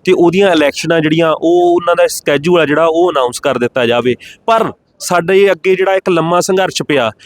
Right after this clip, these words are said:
ਕਿ ਇਹ ਪੰਜਾਬ ਯੂਨੀਵਰਸਿਟੀ ਨੂੰ, ਅਹ, ਜਿਹੜਾ ਸਟੇਟ ਯੂਨੀਵਰਸਿਟੀ ਬਣਾਉਣਾ, ਇਹ ਧਰਨਾ ਗਾ ਜਿਹੜਾ ਇਹ ਉਦੋਂ ਤੱਕ ਚੱਲੂਗਾ ਜਦੋਂ ਤੱਕ ਸ਼ੈਡਿਊਲ ਆ ਜਿਹੜਾ ਉਹ ਅਨਾਉਂਸ ਨਹੀਂ ਕੀਤਾ ਜਾਂਦਾ, ਅਹ, ਸੈਨੇਟ ਦੀਆਂ ਚੋਣਾਂ ਦਾ।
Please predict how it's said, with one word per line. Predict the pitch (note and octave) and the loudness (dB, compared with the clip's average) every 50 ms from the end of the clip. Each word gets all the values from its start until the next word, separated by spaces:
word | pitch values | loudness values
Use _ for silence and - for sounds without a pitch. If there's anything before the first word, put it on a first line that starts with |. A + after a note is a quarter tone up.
| - - - _ | -20 -20 -10 _
ਕਿ | - F#3+ | 0 2
ਇਹ | G3 G#3 G3 | 2 2 0
ਪੰਜਾਬ | - F3+ E3 D#3+ D#3 D3+ D3+ D3 | 0 0 0 2 2 0 0 0
ਯੂਨੀਵਰਸਿਟੀ | D3+ D#3+ E3 F3 E3+ E3 D3+ - - - E3 D3+ | 0 0 0 0 0 0 -2 -2 -4 -6 -6 -4
ਨੂੰ, | D3 D#3+ F3+ G3 F#3+ | -2 -2 -2 -2 -4
ਅਹ, | - _ _ _ _ _ _ _ _ _ - - D#3+ D#3+ D#3+ D#3+ D#3 D3+ C#3+ | -6 _ _ _ _ _ _ _ _ _ -4 -2 0 2 2 2 2 0 0
ਜਿਹੜਾ | - D3+ D#3+ E3 - | -2 0 2 2 0
ਸਟੇਟ | - - - F3+ F3+ E3+ | 0 0 0 2 2 2
ਯੂਨੀਵਰਸਿਟੀ | E3+ E3+ E3 F3 F#3 F#3 D#3+ - - F3 | 2 2 2 2 2 2 0 0 -4 -4
ਬਣਾਉਣਾ, | C#3+ D#3 D#3 D#3+ C#3+ B2 A2+ G#2+ G2+ - - - - _ - | -4 -2 0 0 0 0 0 -2 -4 -6 -14 -20 -20 _ -2
ਇਹ | F#3 G3 A3+ B3+ | 0 2 2 2
ਧਰਨਾ | A3 C4 A#3+ A#3+ A3+ G#3+ G3+ G3 | 0 0 0 0 0 0 0 0
ਗਾ | F#3+ G3 | 0 0
ਜਿਹੜਾ | F#3+ F#3+ F#3+ G3+ G3+ | 0 0 0 0 0
ਇਹ | G3+ G#3+ G#3+ | 0 0 0
ਉਦੋਂ | G3 F3 E3+ E3+ | 0 0 -2 -2
ਤੱਕ | - F#3 F3 - | -2 -2 -4 -4
ਚੱਲੂਗਾ | F3+ - F#3+ F#3 F#3 F#3+ F#3+ F3 G3 G3 G3 - - - _ _ | -2 -2 0 0 2 0 0 2 2 0 0 -2 -4 -14 _ _
ਜਦੋਂ | A2 D#3 E3 D#3+ G3 G#3 G#3 F#3+ | -2 -2 2 2 4 2 2 2
ਤੱਕ | - F#3 F3+ F3 - - F#3+ F#3+ G3 F#3 - - _ _ _ | 0 -2 -2 -2 -2 -2 0 0 0 0 -2 -6 _ _ _
ਸ਼ੈਡਿਊਲ | - - - - - - - F#3 F3+ E3+ E3 A3 A3 A3 G#3 | -18 -16 -12 -12 -8 -4 0 0 0 0 0 2 2 4 4
ਆ | F#3+ F3+ | 2 2
ਜਿਹੜਾ | D#3+ F3+ F#3 F#3 F3+ E3+ - _ _ _ _ F#3 | 0 0 0 0 0 -2 -4 _ _ _ _ 0
ਉਹ | F#3+ G3+ G#3 G#3 G3+ | 2 4 4 4 2
ਅਨਾਉਂਸ | F3+ E3 E3 E3 - E3+ | 2 2 0 0 -2 -2
ਨਹੀਂ | D#3 E3 F3 F3+ | -2 -2 -2 -2
ਕੀਤਾ | G3+ G3 - F#3+ F3+ F3+ F3+ D3+ C3+ D#3 - | -4 -4 -2 0 0 0 0 -2 -4 -4 -2
ਜਾਂਦਾ, | E3 D#3+ D#3+ E3 E3+ F3+ F#3+ | 0 0 2 2 2 2 0
ਅਹ, | F#3 - - _ _ _ _ E3 E3 E3+ E3+ E3+ | 0 -4 -10 _ _ _ _ -2 0 0 0 0
ਸੈਨੇਟ | E3+ - F#3 E3 E3 E3 D3+ | 0 0 0 0 0 0 0
ਦੀਆਂ | D3 E3+ F3 F#3 | 0 0 0 0
ਚੋਣਾਂ | - - F3 D3 C3+ B2+ A#2 | 2 2 2 2 2 2 0
ਦਾ। | G#2+ A2 G#2+ | 0 0 -2